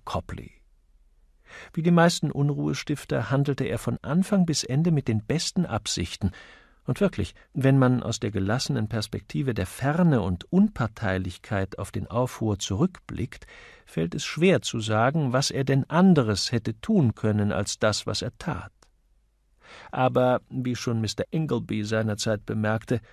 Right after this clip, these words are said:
es ist nicht, was Mister Copley tut, sondern wie er es tut. Und in der Hitze und Wut des Kampfes, wenn die Leidenschaften starker Männer erregt sind, leidet oft die Urteilsfähigkeit.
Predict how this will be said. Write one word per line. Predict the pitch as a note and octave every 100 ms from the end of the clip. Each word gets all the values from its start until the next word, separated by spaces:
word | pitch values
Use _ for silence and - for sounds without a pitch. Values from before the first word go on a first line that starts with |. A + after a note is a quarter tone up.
| - - _ _ -
es | F#2 F2
ist | - G2+ - -
nicht, | F#2+ F2+ -
was | F2 G#2+ A#2+ - - - D3
Mister | C#3 - B2+
Copley | - C#3+ C3+ D#3 D3+
tut, | - E3+ F3+
sondern | - A#2+ A#2+ A2+ G#2 G2
wie | D3 G#3 B2+ -
er | F2 -
es | - - -
tut. | - - _ _ _ _ _ _ -
Und | C3 G2+ -
in | C#3+
der | G2+
Hitze | E2+ G3 - D#2
und | F2 E2
Wut | G2 F#3+ -
des | - -
Kampfes, | D#3+ D#3 - F2+ - - -
wenn | G#2 G2+
die | G#2+
Leidenschaften | A2+ D3+ D#3 A#2+ C3 - G2
starker | - B2+ C3+ - G2+
Männer | G2+ C#3+ B2
erregt | F2 G2 G#2+ A#2 -
sind, | A#2+ A2+ G#2 -
leidet | C3 G2+ G2+ F2 E2+ - G2
oft | F#2+ - -
die | -
Urteilsfähigkeit. | D3 - E2+ - - - - - - - -